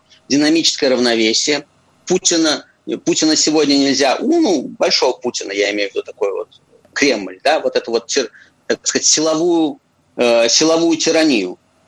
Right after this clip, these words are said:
ко-, ну, которую, а, а, озна-, а, мы обозначаем его именем. Эту силовую тиранию сегодня нельзя свергнуть, сил этих нет, возможностей сегодня этих нет,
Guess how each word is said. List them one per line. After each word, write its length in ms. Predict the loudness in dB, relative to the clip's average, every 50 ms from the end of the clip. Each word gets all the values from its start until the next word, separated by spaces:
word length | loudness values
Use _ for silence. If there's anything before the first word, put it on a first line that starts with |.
| _ _ _ _ _ _
ко-, 100 | -2 -2 0
ну, 280 | 2 2 0 0 -2 -2
которую, 600 | -2 -2 -2 0 0 2 2 0 0 -2 -6 -12 -12 -8 -4
а, 460 | -4 -4 -4 -4 -4 -2 -2 -2 0 0
а, 60 | -2
озна-, 240 | 0 0 0 -2 -2 -4 -10 -16 -10
а, 220 | -6 -6 -6 -6 -6 -4 -2
мы 140 | 0 0
обозначаем 560 | 2 2 0 -2 -2 -2 0 0 0 0 0 0
его 220 | 0 0 0 0
именем. 320 | 0 0 0 -2 -4 -8 -12 _ _ _ _ _ _ -4
Эту 140 | -2 -2 0
силовую 400 | 2 2 2 2 2 0 0 0
тиранию 460 | 0 -2 0 0 2 2 2 2 2
сегодня 420 | 2 0 0 0 0 0 2 2
нельзя 340 | 2 2 2 0 0 0 0 0
свергнуть, 680 | 0 0 0 0 0 0 0 0 -2 -4 -8 -8 -10 _ _ -20 -20 -12 _
сил 360 | -2 0 0 0 0 -2 -2
этих 320 | -4 -4 -6 -6 -6 -6 -4
нет, 200 | -2 -2 -2 0
возможностей 520 | 0 0 0 2 0 0 -2 -2 -4 -8 -8
сегодня 380 | -6 -4 -2 -2 -2 -2 -2
этих 420 | -2 -2 -2 -2 -2 -6 -12 -12 -10
нет, 240 | -8 -6 -6 -8